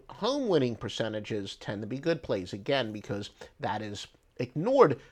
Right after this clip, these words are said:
more than it should be because people think that a neutral game is a road game. But remember, a road game means one team is playing on the other team's home court. So therefore, the underrated teams, teams that were very good at home but might be a little bit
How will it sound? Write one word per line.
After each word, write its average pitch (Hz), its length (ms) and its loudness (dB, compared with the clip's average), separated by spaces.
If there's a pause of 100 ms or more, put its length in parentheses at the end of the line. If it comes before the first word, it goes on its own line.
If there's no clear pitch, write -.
(100)
more 113 160 -2
than 135 160 -4
it 139 100 -8
should 247 240 0
be 156 80 2
because 127 300 -2
people 135 320 -6
think 123 320 -2
that 120 180 2
a 120 140 0
neutral 127 400 -2
game 117 400 -4 (240)
is 113 240 -4
a 123 100 0
road 135 480 0
game. 113 300 -4
But 110 180 -6
remember, 127 440 0
a 117 40 2
road 139 300 0
game 131 240 0
means 123 320 -4
one 143 500 0
team 151 300 -4
is 131 100 -4
playing 135 260 -2
on 123 120 -2
the 117 180 -6
other 139 240 4
team's 110 400 -8 (460)
home 110 260 -2
court. 135 420 4 (220)
So - 160 2
therefore, 240 440 10
the 180 120 4
underrated 185 540 4
teams, 185 320 -2
teams 185 300 -2
that 175 200 2 (140)
were 139 100 -2
very 170 300 4
good 156 180 2
at 147 100 0
home 220 460 4
but 160 160 10
might 165 220 2
be 160 80 2
a 156 60 4
little 180 420 4
bit 160 360 6